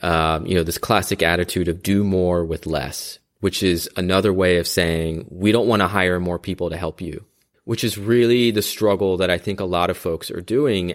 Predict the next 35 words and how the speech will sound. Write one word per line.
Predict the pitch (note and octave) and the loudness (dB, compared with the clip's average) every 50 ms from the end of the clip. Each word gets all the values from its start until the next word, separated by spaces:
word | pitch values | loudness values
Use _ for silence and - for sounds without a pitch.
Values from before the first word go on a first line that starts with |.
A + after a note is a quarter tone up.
| - | -6
And | - F#2+ F#2 F#2+ F#2 F2+ F2+ F2+ F2+ - _ _ _ _ _ _ _ _ | -4 -2 0 0 0 0 0 -2 -4 -8 _ _ _ _ _ _ _ _
the | - A#2 A#2+ - | -4 -2 -2 2
organizations | - C3 C#3 D3 E3+ D#3 B2 A2 B2 B2+ B2 - C#3+ C#3 B2+ A2+ | 2 2 4 4 2 2 2 2 2 2 2 0 -2 -2 -2 -2
are | - - G#2 G#2 G2+ | -2 0 0 0 0
really | F#2+ F#2 F#2 G2+ G#2+ G#2+ A2+ A#2 A#2 A#2 A#2 A#2 A2+ A2 - _ _ _ _ _ _ _ _ _ _ _ _ | 0 0 0 2 2 4 4 4 4 2 2 0 0 -4 -6 _ _ _ _ _ _ _ _ _ _ _ _
relying | A2 A2 G2+ F#2+ G2 F#2+ F#2+ G2+ A#2 C3+ C#3 C3 G#2+ | -2 0 0 2 2 2 4 2 2 2 2 0 0
on | F#2+ F#2 F#2 F2+ F2+ F2 F2 F2 F2 F2 E2+ F2 - _ _ _ _ _ _ - | 0 0 0 0 -2 -2 -4 -4 -6 -6 -8 -10 -14 _ _ _ _ _ _ -6
the | G#2 G#2+ | -4 -4
good | F2+ - - A#2+ B2 A#2 A2 | -2 2 2 2 2 2 2
nature | G2 F#2+ G#2 G2+ - - G#2 F#2 F#2 | 2 2 2 0 0 0 0 2 2
of | F2+ E2+ - | 0 0 -2
these | G2+ F#2+ F2 - | -2 -2 -2 -2
human | - - G#2 G2 G2 F#2 F2+ E2 | -4 -2 -2 0 0 0 0 0
beings | F2 F2+ G2 F#2+ E2+ E2 E2 E2 D#2 - | 0 2 2 2 0 -2 -4 -8 -10 -10
to | - - | -8 -8
wanna | F2+ F2 F#2 F2+ F#2 G2 F#2+ | -8 -4 -2 -2 0 0 0
do | F2+ E2+ F#2+ F2 E2+ | 0 -2 -2 -2 -2
a | E2+ E2 | -2 -2
good | - F2+ E2 D#2+ | -2 -2 -2 -2
job. | - E2+ D#2+ D2 C#2+ C2+ - _ _ _ - | -2 -4 -4 -4 -4 -10 -14 _ _ _ -16
So | - - - - F#2+ F2+ F2 E2+ E2 - _ _ _ _ _ - | -12 -6 -2 0 2 2 2 2 0 -4 _ _ _ _ _ -2
in | G#2+ G#2 G#2+ | 0 2 4
order | A2 A2+ B2+ C#3+ C#3+ | 4 4 4 4 2
to | C3+ - B2 | 0 -2 -2
do | A2 A2+ A#2 A2+ G#2+ | 0 2 4 4 4
a | G2+ | 2
good | F#2+ G#2 G#2 F#2+ | 2 2 0 2
job, | F2 G2+ G2 G2 F#2+ F2 E2+ E2+ E2+ - | 2 2 4 4 4 2 2 0 -2 -2
I | - G2 F#2+ | -2 0 2
need | G2 G#2 G#2 G2 | 2 2 2 0
to | - | -2
put | - - - G2+ | -2 0 0 2
in | F#2+ F#2 F2 | 2 2 2
more | F2 F2 F2 E2+ | 2 0 0 0
hours. | D#2+ E2 D#2+ E2 D#2+ - - - - - - | -2 -2 -2 -2 -2 -4 -6 -10 -14 -18 -20